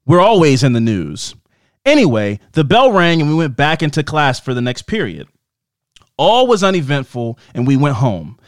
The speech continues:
The next day, I got back to campus and one of my friends says, "They arrested Jermaine." Of course, his name is fucking Jermaine.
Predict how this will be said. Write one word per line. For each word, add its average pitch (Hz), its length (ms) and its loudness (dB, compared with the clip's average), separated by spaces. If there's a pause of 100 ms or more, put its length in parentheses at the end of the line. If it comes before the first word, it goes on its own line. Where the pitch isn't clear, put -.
(160)
The 127 80 2
next 151 300 2
day, 202 280 4
I 135 140 -2
got 135 240 2
back 165 200 0
to 190 80 -4
campus 127 600 -2
and 120 180 -2
one 156 140 2
of 185 80 2
my 156 160 2
friends 165 400 -2
says, 104 480 -4 (300)
"They 208 120 4
arrested 208 560 2
Jermaine." 214 720 2
Of - 120 -18
course, - 240 -18
his - 100 -20
name 87 160 -20
is - 100 -20
fucking - 420 -18
Jermaine. 85 580 -16